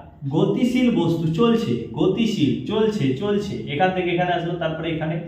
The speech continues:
এবার এদিক থেকে আমি একটা বল প্রয়োগ করলাম, যা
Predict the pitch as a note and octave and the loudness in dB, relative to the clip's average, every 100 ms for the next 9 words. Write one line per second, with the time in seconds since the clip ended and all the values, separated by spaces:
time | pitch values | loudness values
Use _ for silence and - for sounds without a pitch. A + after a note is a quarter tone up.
0 | - - - F3 E3+ - - - - - | -12 -16 -2 4 4 4 0 -8 -14 -4
1 | - F#3 A#3 C4 - C4 B3+ A#3+ A#3 A#3 | 6 8 8 4 0 0 4 4 6 4
2 | A3+ G3 F3 F3 F3+ F3+ F#3+ F#3+ F#3 B2 | 2 0 2 2 0 4 4 4 2 2
3 | B2 - - - - - - - - - | 2 -2 -6 -12 -20 -20 -20 -20 -20 -20
4 | - - - - - - - - - - | -20 -20 -20 -20 -20 -20 -20 -20 -20 -20
5 | - B2 | -4 4